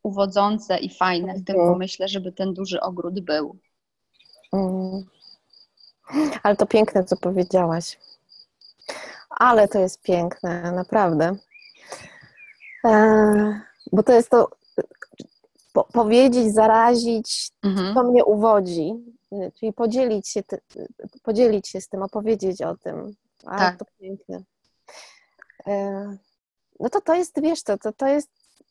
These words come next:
Speaker 2: y, tylko ja, cała tajemnica.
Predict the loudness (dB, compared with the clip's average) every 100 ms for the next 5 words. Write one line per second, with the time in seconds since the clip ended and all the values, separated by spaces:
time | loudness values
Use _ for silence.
0 | -4 -2 -2 -6 -14 _ _ -4 0 2
1 | 4 2 0 -4 -4 -2 0 0 0 -2
2 | -2 -6